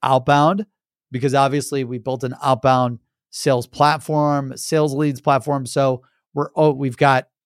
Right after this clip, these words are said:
the, one of the top twenty largest S D R teams in the nation. I think we're at two hundred forty S D Rs now. And, and why we're able to sell so much is because of the list. If you have the list of everyone that you need to sell to, you can sell anything to anyone.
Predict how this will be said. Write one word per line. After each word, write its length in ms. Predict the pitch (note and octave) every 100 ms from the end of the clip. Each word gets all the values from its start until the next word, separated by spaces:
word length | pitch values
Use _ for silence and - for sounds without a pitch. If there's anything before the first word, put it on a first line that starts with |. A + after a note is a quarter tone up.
| _ C3
the, 140 | C#3+
one 640 | C3 C3 E3 C#3+ D3 C#3 D3
of 40 |
the 80 | B2+
top 300 | - C#3 -
twenty 300 | - D3 D3
largest 480 | C3 C3 C3+ D3+ C#3
S 180 | C3
D 100 | -
R 120 | C#3 C3+
teams 320 | - C#3+ A#2+
in 80 | B2
the 80 |
nation. 560 | A#2 A#2 A2+ C#3 D3+ D#3 _ _ _ -
I 60 | A#2+
think 160 | F3
we're 140 | D3 D#3
at 180 | B2 -
two 160 | -
hundred 260 | D3 C3 G#2+
forty 500 | - C3+ C3+ C3+ D3+
S 220 | C#3 B2+ -
D 160 | B2+
Rs 280 | A2+ A#2 A2+
now. 360 | C#3 D3+ F#3+ - _ _ _ _ _ _ _ _
And, 180 | D3+ E3
and 180 | E3 D#3
why 200 | F#3 G3
we're 180 | F#3 F3
able 260 | F3+ F#3 F3
to 100 | D3+
sell 300 | - A3+ B3+
so 160 | - D#3
much 240 | C3+ B2+
is 140 | C#3
because 300 | A#2+ C#3 D#3
of 20 | D3+
the 120 | D3+
list. 540 | D#3+ B3 - - -
If 300 | C3+ D3 C#3+
you 80 | E3+
have 100 | D#3+
the 80 | F3
list 300 | E3+ G#3 -
of 80 | F#3+
everyone 300 | F#3+ G3+ F#3+
that 80 |
you 80 | F#3+
need 120 | F#3
to 60 | G3+
sell 260 | - D#3+ D3
to, 140 | F3
you 100 | E3+
can 140 | F3
sell 200 | - F#3 -
anything 320 | F3 F3 E3
to 100 | D3
anyone. 380 | F3+ G#3 A#2+